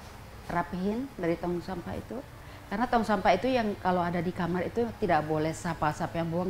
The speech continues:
kecuali aku sendiri. Oh iya ya, aku nggak boleh ini, berarti aku mematikan kreativitas aku sendiri.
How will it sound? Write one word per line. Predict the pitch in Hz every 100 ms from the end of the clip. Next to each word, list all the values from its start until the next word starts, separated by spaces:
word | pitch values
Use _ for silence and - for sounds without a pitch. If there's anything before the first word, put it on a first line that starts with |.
| 170
kecuali | 170 160 156 156
aku |
sendiri. | 156 - 139 131 - - - - - - - - - - - - - - - - - - - - - - -
Oh | 262
iya | 226 165 165
ya, | 175 214 208 -
aku | 202 269
nggak | 269 160
boleh | 160 151 208 196
ini, | 214
berarti | 220 180 175 -
aku | 190 -
mematikan | 240 196 190 185 - - - 254 294
kreativitas | 277 214 202 220 - 220 208 196 -
aku | 190
sendiri. | 202 190 160 156 143